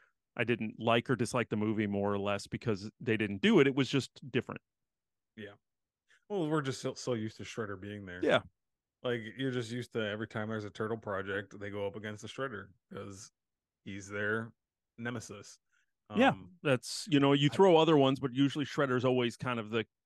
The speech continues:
Speaker 1: kingpin behind it. So it was
Speaker 2: I,
Speaker 1: just
Speaker 2: I
Speaker 1: different, but
Speaker 2: Yeah.
Speaker 1: that, like I said,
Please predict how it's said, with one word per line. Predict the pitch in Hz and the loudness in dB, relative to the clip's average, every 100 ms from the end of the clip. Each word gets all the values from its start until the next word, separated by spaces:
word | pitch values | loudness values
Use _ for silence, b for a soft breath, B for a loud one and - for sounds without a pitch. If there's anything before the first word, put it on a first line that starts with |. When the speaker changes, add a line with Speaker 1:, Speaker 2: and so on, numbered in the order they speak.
| - | -2
Speaker 1:
kingpin | 147 135 123 123 110 | 2 2 2 0 0
behind | 104 92 107 104 | -2 -2 -4 -2
it. | 101 - | -6 -8
So | - - 104 - _ b b b b | -12 -8 -8 -10 _ b b b b
it | 139 | 2
was | 160 170 | 2 2
Speaker 2:
I, | |
Speaker 1:
just | 180 - | -2 2
Speaker 2:
I | 123 | 2
Speaker 1:
different, | - 123 - - | 2 0 -2 -4
but | 110 101 - _ _ _ _ _ | -2 -2 -8 _ _ _ _ _
Speaker 2:
Yeah. | 143 123 120 | 0 2 2
Speaker 1:
that, | |
like | 123 123 123 | -2 -4 -4
I | |
said, | - 110 | 0 0